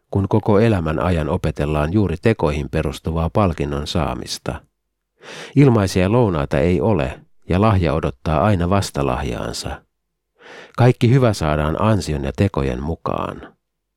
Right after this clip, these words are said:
Kun onnistut koulussa tai työssä, saat hyviä numeroita ja etenet urallasi.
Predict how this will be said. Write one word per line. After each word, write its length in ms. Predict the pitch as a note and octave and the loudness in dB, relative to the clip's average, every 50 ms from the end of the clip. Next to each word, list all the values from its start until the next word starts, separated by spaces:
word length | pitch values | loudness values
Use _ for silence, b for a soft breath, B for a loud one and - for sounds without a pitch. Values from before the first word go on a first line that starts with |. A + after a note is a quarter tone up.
| _ _ _ _ B B B B B B B B | _ _ _ _ B B B B B B B B
Kun 120 | - A#2 A#2+ | 4 6 6
onnistut 400 | B2+ C3 C3 A#2+ - - A2 - - | 8 6 6 4 2 0 -4 -4 0
koulussa 480 | - B2 A#2+ A#2+ A2 F#2 E2+ - - D#2+ | 2 2 4 4 2 2 0 -2 -6 -2
tai 200 | - C#2 C2 C2 - | -2 -2 -2 -2 0
työssä, 580 | - G2 F#2+ D#2 D2 - - - - B1 D2 - - _ _ _ | 0 2 2 2 0 -2 -6 -6 -6 -6 -6 -6 -12 _ _ _
saat 320 | - - G2+ F#2 - - - | -2 0 2 2 2 2 2
hyviä 300 | A#2+ A2 G2 E2 C#2+ C2+ | 2 2 4 2 0 0
numeroita 760 | D#2 F2+ F#2 E2+ D2 C#2+ D2 C2 C2 B1+ - C#2+ B1+ - - _ _ _ _ | 0 0 0 0 -2 -2 -2 -4 -4 -4 -4 -6 -6 -6 -10 _ _ _ _
ja 120 | - D#2 E2+ | 0 2 2
etenet 360 | G2 - - E2 D2 C#2 - - | 2 2 0 -2 -2 -2 -4 -6
urallasi. 680 | - D#2 - - G2+ G2 - - - - - G#1+ - | -6 -6 -6 -6 -6 -6 -6 -8 -8 -8 -10 -10 -12